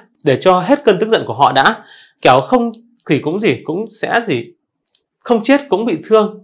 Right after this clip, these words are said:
Đấy. Và cái việc, việc người khác nổi cáu hay là phản ứng gay gắt lại cũng là cái hành động để kích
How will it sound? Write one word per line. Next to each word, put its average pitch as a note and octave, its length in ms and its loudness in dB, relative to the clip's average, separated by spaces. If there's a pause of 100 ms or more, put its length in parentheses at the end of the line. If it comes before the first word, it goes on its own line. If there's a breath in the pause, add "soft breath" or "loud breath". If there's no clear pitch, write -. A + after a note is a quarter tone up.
(160)
Đấy. B2+ 160 -2 (220 loud breath)
Và F#3 540 4
cái A#3 100 2
việc, B3 220 6 (240)
việc G3+ 180 0
người F3+ 180 4
khác C#4+ 240 2 (220)
nổi C3 260 0
cáu D#3+ 240 4
hay B3+ 220 -2
là F#3+ 220 0
phản C3 120 -6
ứng D#3 220 -2
gay B3 200 0
gắt D4 140 2 (520 soft breath)
lại G3+ 420 0
cũng C#4+ 260 0
là A3 320 2
cái - 80 -2
hành F3 200 -4
động - 240 0 (560)
để B2 320 -2
kích D#4+ 120 2